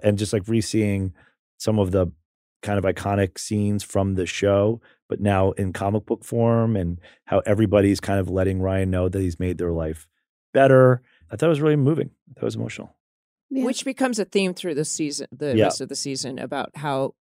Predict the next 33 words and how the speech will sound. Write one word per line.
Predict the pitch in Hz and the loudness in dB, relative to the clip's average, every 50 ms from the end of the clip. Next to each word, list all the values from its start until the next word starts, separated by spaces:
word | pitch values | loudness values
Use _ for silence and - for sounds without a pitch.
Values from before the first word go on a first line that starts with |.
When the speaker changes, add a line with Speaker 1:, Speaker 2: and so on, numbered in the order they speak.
| _ - | _ -10
Speaker 3:
because | 170 - 170 139 - | -8 -6 -6 -4 -4
that's | - 147 139 - | -6 -8 -8 -8
what | 131 - | -10 -10
Chris | - - 143 - - | -10 -10 -12 -10 -12
McCaha | - - 143 131 127 135 | -12 -12 -10 -8 -4 -2
Speaker 1:
Yep. | 101 101 | 0 0
Speaker 3:
is | - - | -2 -4
about | 120 - 127 - - - | -8 -14 -14 -14 -14 -14
as | 139 127 - | -14 -12 -12
well. | 131 123 - | -10 -6 -2
Speaker 1:
What | 98 98 95 | 0 2 2
would | 92 92 | 2 2
have | 90 90 | 0 -2
happened | 85 87 90 | -2 -4 -6
if | 82 - | -6 -4
Ryan | 87 87 85 85 | -4 -4 -2 -2
had | 85 | -2
Speaker 3:
'Cause | - 87 - | -2 -2 -2
Speaker 1:
never | - | -2
Speaker 3:
he's | - | -4
Speaker 1:
come | - 95 90 | -4 -6 -6
to | - - | -6 -6
the | - 90 | -6 -4
O | 90 85 | -4 -6
C? | - - - 104 92 - | -6 -10 -10 -12 -8 -6
Speaker 3:
Yeah, | - - - - - - _ _ | -4 -4 -4 -6 -10 -20 _ _
because | 185 - 220 208 | -6 -4 -4 -2
he's | - 277 - | -2 -2 0
still | - 277 262 | 2 2 2
questioning | 208 214 240 175 277 277 285 294 294 - - - - | 2 2 0 0 0 0 -2 -4 -4 -4 -4 -4 -4
Speaker 2:
Ah. | 262 247 233 214 196 180 170 156 - | -6 -6 -8 -8 -10 -12 -10 -6 -4
Speaker 3:
that, | 143 135 - | -4 -2 -4
Speaker 1:
Yes. | - - - | -4 -10 -14